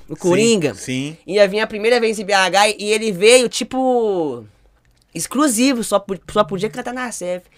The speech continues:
Speaker 1: E assim, eu fui, pensei assim, pô, mas minha oportunidade, pô, conversei com o Anderson, conversei com o Jefferson, tá ligado? E eles,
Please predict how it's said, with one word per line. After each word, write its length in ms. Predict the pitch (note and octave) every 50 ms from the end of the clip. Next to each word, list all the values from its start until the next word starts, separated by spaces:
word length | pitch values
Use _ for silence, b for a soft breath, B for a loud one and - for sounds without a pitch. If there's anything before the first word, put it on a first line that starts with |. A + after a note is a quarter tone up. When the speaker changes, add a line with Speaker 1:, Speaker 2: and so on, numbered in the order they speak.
| b b b b b b b b b b b b b
Speaker 1:
E 180 | - G3 A3+ B3+
assim, 320 | C4 C#4 C#4 - C4+ C4+
eu 100 | C4 C4 B3+ -
fui, 140 | C4 C4+
pensei 420 | C4 - - C#4 C4+ B3+ - C#4 C4+
assim, 260 | C4+ B3+ - C4+ C4
pô, 240 | C4 _ A#3+ B3 B3
mas 140 | A3+ G#3+ G#3
minha 100 | G#3+ A3
oportunidade, 840 | G#3+ - A3 G3+ - B3+ B3 A#3 G3+ F3 F3+ A#3 A3+ A3+ A3 - - _
pô, 260 | - A3+ A#3 A#3 A3 A3 _
conversei 420 | _ - G#3 A3 G#3+ - - G#3 G#3
com 160 | - - G3
o 40 | F#3+
Anderson, 320 | G#3 A#3 A#3 G3 - -
conversei 260 | - G3 G3+ F#3+ A3
com 100 | - G#3
o 20 | F#3
Jefferson, 420 | E3 G#3 A3 A#3 A3+ G#3+ - - b b b b b b b b
tá 80 | _ F3+
ligado? 360 | F3+ F#3 F#3 A3 A#3 A#3+ A3+
E 60 | A#3
eles, 200 | A3+ A3 - -